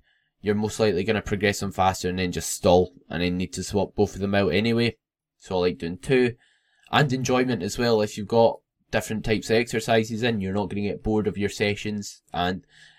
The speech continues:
if you're not bored and if you enjoy your sessions, you're gonna try harder. So, I'll do a quick recap on the movements. So, on the upper session, starts off with a side delt movement of three sets,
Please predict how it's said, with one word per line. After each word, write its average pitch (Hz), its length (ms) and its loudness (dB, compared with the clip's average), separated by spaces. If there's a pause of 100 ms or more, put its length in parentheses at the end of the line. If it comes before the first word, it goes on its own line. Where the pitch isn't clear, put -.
(100)
if 110 180 -2
you're 117 100 -2
not 127 160 -2
bored 123 260 2
and 107 140 0
if 110 180 0
you 110 40 -2
enjoy 110 220 0
your 127 140 4
sessions, 131 480 -2
you're 104 100 -4
gonna 113 160 -2
try 120 240 2
harder. 80 400 -8 (1300)
So, - 320 0 (400)
I'll 117 80 0
do 131 120 6
a 131 60 4
quick 139 220 0
recap 127 600 0
on 107 600 2
the 101 480 2
movements. 110 580 -4 (520)
So, 120 320 -2
on 131 180 -2
the 135 100 2
upper 135 200 -2
session, 131 540 -2
starts 113 380 4
off 110 180 0
with 95 140 -6
a 98 60 -4
side 113 300 2
delt 117 240 4
movement 104 320 -2
of 90 140 -6
three 120 220 0
sets, 156 500 2